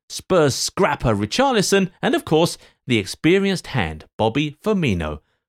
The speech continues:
all of whom play for the biggest clubs in England and Spain. Their defence is not lacking either, with the likes of Thiago Silva, Marquinhos, Eder Militao, Danilo,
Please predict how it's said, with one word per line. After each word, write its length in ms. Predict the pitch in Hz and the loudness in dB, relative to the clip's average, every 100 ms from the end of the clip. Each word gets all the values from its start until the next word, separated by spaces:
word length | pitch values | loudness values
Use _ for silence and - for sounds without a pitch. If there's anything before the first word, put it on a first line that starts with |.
| _ | _
all 240 | - 302 143 | 0 2 2
of 120 | - | 0
whom 200 | 85 76 | -6 -6
play 240 | - 95 | -8 -8
for 140 | - 98 | -6 -8
the 160 | 82 _ | -8 _
biggest 400 | 160 151 202 - | 0 0 -4 -4
clubs 320 | 104 101 - | -2 -2 -4
in 160 | 80 85 | -10 -6
England 480 | 120 120 127 123 - _ _ | -4 0 0 -2 -8 _ _
and 140 | 190 | -4
Spain. 520 | 175 - 104 76 71 - _ _ _ _ _ _ _ _ _ _ _ | -4 0 0 0 -8 -18 _ _ _ _ _ _ _ _ _ _ _
Their 100 | 95 | -2
defence 520 | 85 95 - 254 240 90 | 0 -4 0 0 2 -2
is 100 | 95 | -2
not 200 | 107 143 | -2 0
lacking 360 | 165 220 208 | -2 -2 -4
either, 460 | 214 277 180 90 - - | -2 -2 0 -2 -2 0
with 120 | 131 | 2
the 80 | 110 | 4
likes 280 | 101 95 127 | 2 0 -4
of 100 | - | -4
Thiago 440 | 107 80 78 78 | -4 -4 -6 -8
Silva, 500 | - 151 135 143 - _ | 0 2 4 2 0 _
Marquinhos, 680 | - - - 151 151 151 - _ _ 139 | -14 -6 -2 0 2 0 -2 _ _ 0
Eder 240 | 131 101 | 2 2
Militao, 680 | 95 92 95 160 147 156 - _ _ | 0 -2 0 0 2 0 -4 _ _
Danilo, 540 | - 147 254 226 226 | 0 2 2 2 2